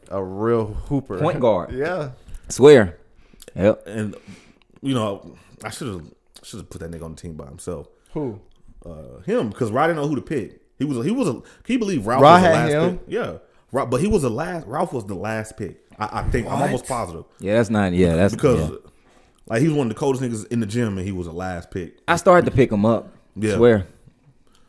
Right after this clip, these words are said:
Speaker 3: Um,
Speaker 1: I may have slept a little bit,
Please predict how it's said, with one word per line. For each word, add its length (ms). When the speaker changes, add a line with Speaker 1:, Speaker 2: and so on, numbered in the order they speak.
Speaker 3:
Um, 340
Speaker 1:
I 100
may 240
have 100
slept 340
a 60
little 480
bit, 540